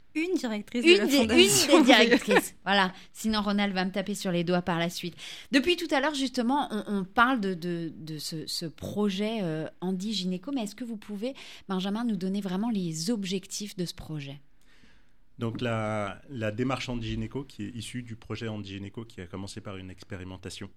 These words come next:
Speaker 3: euh, en deux mille dix-huit et deux mille dix-neuf, a pour objectif d'améliorer le suivi gynécologique des femmes qui sont hébergées en établissements médico-sociaux,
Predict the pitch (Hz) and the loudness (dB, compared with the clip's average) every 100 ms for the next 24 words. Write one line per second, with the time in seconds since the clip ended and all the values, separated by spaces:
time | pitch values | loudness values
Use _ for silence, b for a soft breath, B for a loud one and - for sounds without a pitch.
0 | - - - - - 107 98 92 90 90 | -20 -20 -20 -20 -16 -10 -8 -6 -8 -10
1 | 95 92 92 90 90 101 107 95 95 92 | -12 -10 -12 -10 -10 -10 -10 -12 -12 -14
2 | 87 98 98 104 104 - - 101 107 107 | -16 -16 -12 -10 -10 -16 -16 -8 -8 -8
3 | - - - 113 107 101 113 113 113 113 | -14 -20 -14 -8 -6 -4 -8 -6 -10 -4
4 | 117 120 117 110 113 101 101 110 - 113 | -4 -2 -2 -4 -4 -6 -8 -10 -10 -10
5 | 113 110 104 107 107 110 113 107 95 104 | -8 -8 -10 -10 -10 -10 -12 -12 -8 -8
6 | 110 - - 101 98 98 107 98 110 104 | -10 -14 -16 -14 -10 -8 -8 -10 -8 -8
7 | 98 98 95 101 - 104 98 101 104 - | -10 -10 -12 -14 -12 -10 -10 -10 -12 -12
8 | 95 107 | -10 -12